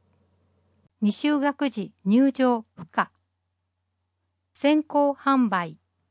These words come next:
七月二十日水曜午前十時から、二十一日木曜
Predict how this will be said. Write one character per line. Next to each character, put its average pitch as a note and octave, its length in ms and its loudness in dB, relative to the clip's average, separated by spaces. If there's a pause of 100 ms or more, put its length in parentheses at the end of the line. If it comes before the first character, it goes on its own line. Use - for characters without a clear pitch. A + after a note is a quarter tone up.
七 - 280 -4
月 D4 260 0
二 B3 160 -4
十 - 100 -20
日 C4+ 160 -4
水 B3+ 380 -6
曜 F#3 300 -4 (300)
午 D4 200 0
前 C4 220 0
十 C#4+ 240 -4
時 A3+ 140 -8
か F3 200 -12
ら、 E3+ 200 -14 (640)
二 D4 140 2
十 C#4+ 220 -2
一 G#3 260 -2
日 B3+ 240 0
木 G#3 340 -2
曜 G3+ 300 -2